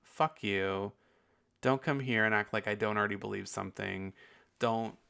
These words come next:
don't only approach the most vulnerable and needy people and then say, 'Have you heard of Jesus? He'll save you. He'll make everything in your life better.'" But anyway, so they took all these kids to Mexico and they were, like, trying to help the people there and convert 'em too, probably.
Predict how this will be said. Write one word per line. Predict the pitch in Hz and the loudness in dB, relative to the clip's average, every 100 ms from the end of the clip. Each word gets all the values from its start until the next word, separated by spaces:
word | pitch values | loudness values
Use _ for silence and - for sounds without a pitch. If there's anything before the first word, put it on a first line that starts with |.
| _ | _
don't | 131 127 123 | 0 0 0
only | 120 120 117 | -2 -2 -2
approach | 104 - 113 104 - - | -4 0 2 2 0 -6
the | 104 | -4
most | 104 101 - | -4 -4 -4
vulnerable | 104 101 104 98 101 98 | -4 -2 -2 -2 -2 -2
and | 98 98 | -4 -6
needy | 101 101 101 | -6 -6 -8
people | - 101 104 101 101 | -10 -10 -6 -6 -4
and | 104 104 | -6 -6
then | 98 95 | -8 -8
say, | - 104 | -8 -8
'Have | 98 104 | -6 -8
you | 104 | -6
heard | 104 104 | -4 -4
of | 101 | -6
Jesus? | - 98 98 165 - | -10 -8 -4 -2 -2
He'll | 127 131 | -4 -4
save | - 120 143 | 0 0 0
you. | 104 | -4
He'll | 110 | -4
make | 107 104 | -6 -6
everything | 107 117 123 123 | -8 -6 -6 -6
in | |
your | 123 120 | -4 -4
life | 117 - | -4 -2
better.'" | 123 123 98 98 - - - - - - | -2 0 -2 -6 -16 -20 -20 -20 -4 4
But | 143 | 6
anyway, | 120 104 104 104 | 6 4 2 -2
so | - 123 | 0 2
they | 120 | 2
took | 151 139 | 2 2
all | 139 | 2
these | 147 139 | 2 -2
kids | - 117 113 117 - | 0 2 2 -2 -4
to | - 113 110 110 110 110 - _ | -2 0 0 0 0 -4 -6 _
Mexico | 113 104 - 110 110 104 104 104 | -4 -2 -4 -6 0 2 2 2
and | 101 | 0
they | 104 | 0
were, | 104 104 | -2 -2
like, | 101 104 | -4 -4
trying | - 113 | -4 -4
to | 120 | -2
help | 117 110 110 - | -2 -2 -2 -6
the | 113 | -4
people | 113 104 107 107 | -4 -4 -2 0
there | 104 104 104 104 | 2 2 2 0
and | 104 101 - | -2 -4 -8
convert | 131 117 110 | -4 -2 -2
'em | 110 | -2
too, | 107 107 98 | -4 -6 -4
probably. | 101 101 101 101 101 101 | -4 -2 -2 -2 -4 -4